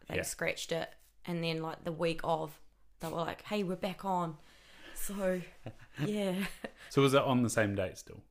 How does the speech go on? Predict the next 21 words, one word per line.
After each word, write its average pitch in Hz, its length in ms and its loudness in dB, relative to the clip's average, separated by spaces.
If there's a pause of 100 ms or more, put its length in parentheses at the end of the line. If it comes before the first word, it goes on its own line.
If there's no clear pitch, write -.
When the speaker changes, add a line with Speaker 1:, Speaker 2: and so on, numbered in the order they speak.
(320)
Speaker 1:
Yes. 190 520 0
Speaker 2:
Oh, 113 240 0
easy. 202 100 0
Speaker 1:
Yeah, 208 120 6
yeah, 170 160 6
yeah. 151 180 4
Speaker 2:
Oh, 110 80 4
not 101 160 2
Speaker 1:
So 185 60 2
Speaker 2:
easy. 92 340 -2 (280)
Not - 140 -4
Speaker 1:
not 214 220 2
Speaker 2:
easy. - 120 -12 (240)
Speaker 1:
yeah, 190 580 8 (120)
Speaker 2:
<laughs> - 140 -10
Speaker 1:
but - 260 6 (180)
yeah, 180 220 2 (240)
um, 165 440 2 (420)
so - 180 -6
bookings 170 460 -4
and 165 240 -10